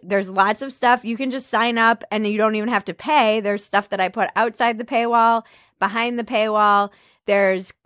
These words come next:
all kinds of content that we release just for our supporters.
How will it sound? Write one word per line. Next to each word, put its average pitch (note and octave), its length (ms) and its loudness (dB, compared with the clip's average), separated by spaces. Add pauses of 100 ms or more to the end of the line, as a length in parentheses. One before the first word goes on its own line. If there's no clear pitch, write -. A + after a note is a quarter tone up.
all C4 180 6
kinds B3 320 0
of A#3 100 -10
content A3+ 640 0
that G3+ 280 0
we A3 100 -6
release G#3+ 460 -2
just G3 340 -2
for G#3 120 0
our F#3+ 280 2
supporters. G3 920 -2